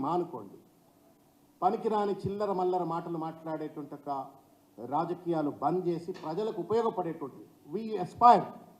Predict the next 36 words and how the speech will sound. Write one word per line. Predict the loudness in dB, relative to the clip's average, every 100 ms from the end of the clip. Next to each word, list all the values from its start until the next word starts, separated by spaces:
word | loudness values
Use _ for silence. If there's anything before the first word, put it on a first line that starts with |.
| -8
నువ్వు | -4 -4
ఇస్తా | -2 -2
అన్న | -2 -2
రెండు | -2 -2
లక్షల | -4 -4 -4 -2
ఉద్యోగాలు | -2 -4 -4 -2
ఇవ్వాలా, | 2 2 2
ఎందుకంటే | -2 -6 -6 -8 -12 -20 -20 -20 -10
గతంలో | -6 -2 0 -2 -2 -8
లక్ష | -8 -2
అరవై | 0 0
వేల | 0 0
ప్రభుత్వ | -2 -2 -2
ఉద్యోగాలు | -2 -2 -2 -6
ఇచ్చిన | -6 -8
వాళ్ళం, | -6 -10 -16 -20 -20 -20 -20 -20 -20 -6
ఇరవై | -2 0
రెండు | 0 -2
లక్షల | -2 -2 2
ప్రైవేట్ | 4 6 4 2
ఉద్యోగాలు | 0 0 -2
సృష్టించిన | -6 -12 -10 -6 -4
వాళ్ళుగా | -4 -4 -6 -10 -20 -20 -20 _ -6 -4
ఇంకా | 2 2
కూడా | 2 -2 -2
సమస్య | -6 -4 -4
ఉంది | -2 0
కాబట్టి | 0 -2 -2
ఆ | -4 -4
సమస్యను | -8 -6 -4 -2
నివృత్తి | 0 -2 -2
చేయడం | -4 -2 -6
కోసం | -10 -8 -10 -12 -20 -10
రెండు | -4 0 0
లక్షల | 0 -2 -2 -4 -14 -6
ప్రభుత్వ | -4 -2 2